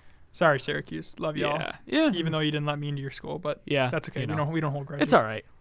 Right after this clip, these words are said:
Speaker 2: It's all right. We don't, you know, we don't hold grudges here on the Talk About
Speaker 1: <laughs>
Speaker 2: podcast. Uh, <laughs> but, uh, yeah, I thought, I, I just thought that was a funny, you know,
Speaker 1: Yeah, that
Speaker 2: little
Speaker 1: was, that was a good
Speaker 2: anecdote.
Speaker 1: moment.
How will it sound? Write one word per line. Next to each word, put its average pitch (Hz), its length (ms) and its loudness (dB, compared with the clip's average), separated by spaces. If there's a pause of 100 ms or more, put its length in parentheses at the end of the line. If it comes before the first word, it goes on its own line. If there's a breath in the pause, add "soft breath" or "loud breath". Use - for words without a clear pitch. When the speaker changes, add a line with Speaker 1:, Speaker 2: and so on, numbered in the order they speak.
(220)
Speaker 2:
It's 214 180 2
all 156 80 8
right. 107 160 0
We 170 100 8
don't, 185 180 4
you 165 80 0
know, 127 180 2 (200)
we 214 100 6
don't 226 160 8
hold 180 200 6
grudges 139 380 0
here 120 100 -6
on 113 100 -10
the 110 60 -14
Talk 110 240 -6
About - 100 0
Speaker 1:
<laughs> - 540 10
Speaker 2:
podcast. - 460 2 (680 loud breath)
Uh, 190 480 4
<laughs> 302 1040 0 (840 loud breath)
but, 180 340 12
uh, 170 360 12 (460)
yeah, 254 260 12
I 165 40 8
thought, 156 380 8
I, 135 140 4 (340)
I 156 100 6
just 143 160 0
thought 135 180 2
that 131 80 4
was 131 120 2
a 123 60 -4
funny, 127 380 -2
you 120 140 2
know, 156 60 8
Speaker 1:
Yeah, 135 220 8
that 143 120 6
Speaker 2:
little - 80 -
Speaker 1:
was, 143 40 6
that 143 160 8
was 143 120 2
a - 20 0
good 143 100 2
Speaker 2:
anecdote. 139 160 2
Speaker 1:
moment. 135 420 0